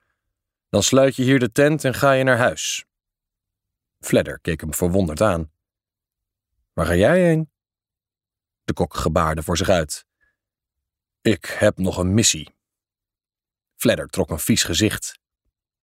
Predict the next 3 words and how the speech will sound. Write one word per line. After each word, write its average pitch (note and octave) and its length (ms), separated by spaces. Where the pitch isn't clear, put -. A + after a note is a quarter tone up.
"Een D#2 320
missie?" F#2 460
"Peter D3+ 420